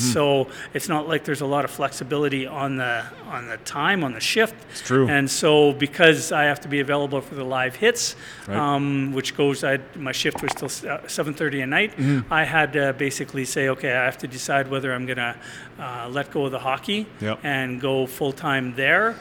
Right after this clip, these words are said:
Speaker 1: and basically say that's it for freelance,
Speaker 2: Mm-hmm.
Speaker 1: um, or,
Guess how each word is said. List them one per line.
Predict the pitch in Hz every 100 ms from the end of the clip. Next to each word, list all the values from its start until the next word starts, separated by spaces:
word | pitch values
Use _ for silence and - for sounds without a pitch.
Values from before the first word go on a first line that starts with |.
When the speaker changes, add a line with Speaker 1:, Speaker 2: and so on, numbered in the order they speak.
| - -
Speaker 1:
and | 139 127
basically | 135 - 131 135 123
say | - 139 127
that's | 123 -
it | 139
for | - 131
freelance, | 156 170 208 226 - -
Speaker 2:
Mm-hmm. | 117 131 107 -
Speaker 1:
um, | 143 135 135 135 135 143
or, | - 139 135 135 131 127